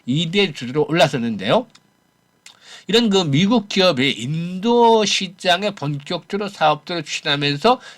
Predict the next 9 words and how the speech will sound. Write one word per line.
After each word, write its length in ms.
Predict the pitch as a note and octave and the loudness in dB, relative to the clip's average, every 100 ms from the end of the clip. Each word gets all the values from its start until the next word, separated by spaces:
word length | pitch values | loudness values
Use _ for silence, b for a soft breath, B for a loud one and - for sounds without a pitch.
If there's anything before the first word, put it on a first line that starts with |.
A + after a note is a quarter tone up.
| - | -8
여기서 360 | G#2 A2 E3 C4+ | -4 -2 -2 0
이제 380 | A3+ E3 A#2 - - | 0 0 -2 -2 -6
떨어지는 400 | D3+ B2+ A#2 - | -6 -4 -6 -8
콩고물들, 680 | - B2 B2 A2 G2+ E2+ - | -10 -8 -4 -4 -4 -10 -14
즉 200 | - D3+ | -12 -10
그 300 | A#2 G#2 G2 | -6 -6 -6
수주라든가 640 | G2 - D3+ A#2+ G#2+ A2 D3 | -8 -8 0 0 0 -4 -6
이런 240 | B2+ B2+ | -4 -2
부분들이 500 | A2+ G#2 G2+ D#3 A#3+ | -4 -6 -4 -2 -4